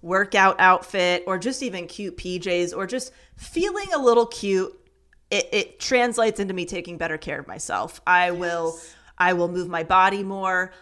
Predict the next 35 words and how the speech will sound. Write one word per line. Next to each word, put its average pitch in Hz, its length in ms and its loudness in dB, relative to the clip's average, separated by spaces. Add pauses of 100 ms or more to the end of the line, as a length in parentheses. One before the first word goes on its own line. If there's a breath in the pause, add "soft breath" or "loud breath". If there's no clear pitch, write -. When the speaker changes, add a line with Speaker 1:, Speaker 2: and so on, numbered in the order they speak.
(120)
Speaker 1:
I 175 80 0
find 180 300 0
myself 170 440 -6
eating 196 340 -6
more 175 180 -6
mindfully. 170 840 -8
Uh, - 60 -20
I, 170 540 2
I 175 80 -4
tend 175 260 -8
to 165 60 -6
kind 165 240 -8
of 147 180 -14
ha-, - 160 -16 (120)
have 185 140 -10
a 170 40 -6
lot 170 160 -4
of 165 60 -10
emotional 175 600 -8
overeating 175 540 -4
habits. 170 500 -2
I 170 80 -4
don't 160 220 -6
do 180 180 -6
that 170 180 -2
as 160 160 -6
much. 165 280 -6
Like, 165 160 -6
when 175 160 -6
I 185 100 -2
feel 196 260 -6
like 170 220 -4
I 170 120 -4
look 170 280 -6
cute 190 420 -8